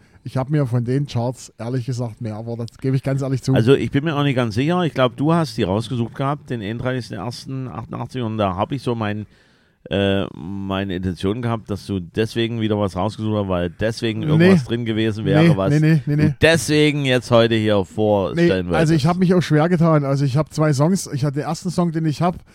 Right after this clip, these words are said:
Speaker 1: den hab ich genommen. Ich hab alle Charts durchgeguckt. Da hab ich gedacht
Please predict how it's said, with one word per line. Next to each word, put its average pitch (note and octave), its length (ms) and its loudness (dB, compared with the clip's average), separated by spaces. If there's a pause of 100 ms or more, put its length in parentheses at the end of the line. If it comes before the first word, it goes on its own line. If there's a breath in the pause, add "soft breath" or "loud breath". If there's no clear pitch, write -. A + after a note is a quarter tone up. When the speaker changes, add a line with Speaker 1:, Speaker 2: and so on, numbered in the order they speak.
(300 soft breath)
Speaker 1:
den C3 120 0
hab D3+ 120 2
ich F#3 100 0
genommen. D#3 240 2
Ich E3+ 80 0
hab - 180 -4
alle E3 160 0
Charts C#3 280 0
durchgeguckt. F#3+ 400 0
Da D#3 60 0
hab D3 80 -2
ich - 40 -12
gedacht C#3+ 380 -4